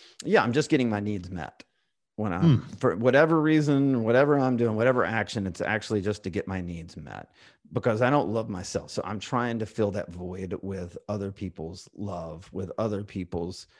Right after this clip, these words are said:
Speaker 1: uh, actions, with other people's reinforcements, instead of just being comfortable and loving who I am and going, "Yeah,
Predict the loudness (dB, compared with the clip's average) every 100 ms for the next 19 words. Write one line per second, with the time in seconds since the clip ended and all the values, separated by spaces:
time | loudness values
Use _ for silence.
0 | _ -20 _ _ _ _ -8 -4 -2 -2
1 | -2 -8 -8 -6 -2 0 0 -2 -4 -6
2 | -6 -6 -8 -10 -6 -4 -4 -6 -8 -10
3 | -10 -14 -12 -12 -2 2 2 0 -4 -4
4 | 0 0 -2 -4 -4 -4 -2 -2 -2 -4
5 | -2 -2 -2 -2 -2 -2 -4 -4 -6 -8
6 | -4 -4